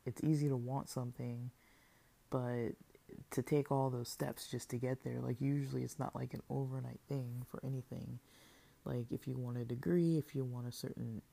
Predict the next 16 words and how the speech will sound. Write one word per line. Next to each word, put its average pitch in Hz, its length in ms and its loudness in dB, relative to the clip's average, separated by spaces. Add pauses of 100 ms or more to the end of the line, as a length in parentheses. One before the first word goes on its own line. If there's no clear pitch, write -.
(120)
you 120 180 -4
know, 113 260 -10
pay 147 220 2
rate, 135 320 0
if - 200 -6
you 120 80 -2
want 120 220 -4
a 117 40 -4
certain 120 460 -6 (480)
skill 143 460 2
or 113 140 -4
certification, 135 1120 -2
or, 117 320 -6 (960)
um, 120 300 -4 (760)
you 123 200 -2
know, 113 480 -6